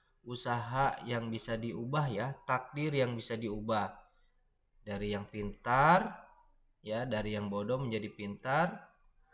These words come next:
dengan cara berdoa, insya Allah akan menjadi anak yang soleh dan menjadi anak yang sukses. Ya, bisa jadi kodar itu adalah suatu takdir yang bisa dirubah. Ya, dari kepandaian, kemiskinan, dan lain sebagainya.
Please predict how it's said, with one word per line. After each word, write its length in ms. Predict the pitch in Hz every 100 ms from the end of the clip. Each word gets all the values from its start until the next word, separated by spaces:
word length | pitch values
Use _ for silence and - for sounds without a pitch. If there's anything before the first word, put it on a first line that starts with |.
| -
dengan 320 | 104 101 104 101
cara 240 | 107 101
berdoa, 640 | 104 101 107 - 131 147
insya 240 | 120 113 101
Allah 240 | 120 117
akan 240 | 107 110 107
menjadi 320 | 98 110 98
anak 160 | 98
yang 240 | 101 101 98
soleh 560 | 101 98 113 151 156 - - - - _
dan 240 | 117 110 110
menjadi 320 | 110 113 107
anak 160 | 101
yang 240 | 104 101 98
sukses. 1040 | 104 - - 98 92 90 90 - - - - - - - - - -
Ya, 320 | 110 131 139
bisa 240 | 117 117
jadi 320 | 113 120 147
kodar 400 | 147 127 120 117
itu 480 | 117 113 - 143 151
adalah 320 | 123 113 120
suatu 480 | 127 - 110 - 113
takdir 400 | 110 107 - 135
yang 240 | 123 107 104
bisa 160 | 110
dirubah. 480 | 101 101 95 107 110 - - - _ _ _ _ _ _ - - -
Ya, 160 | 110 113
dari 160 | 90
kepandaian, 720 | - - 95 92 95 113 147
kemiskinan, 800 | 170 110 104 - - 104 104 123
dan 160 | 110 101
lain 160 | 95 87
sebagainya. 720 | 92 90 87 87 87 87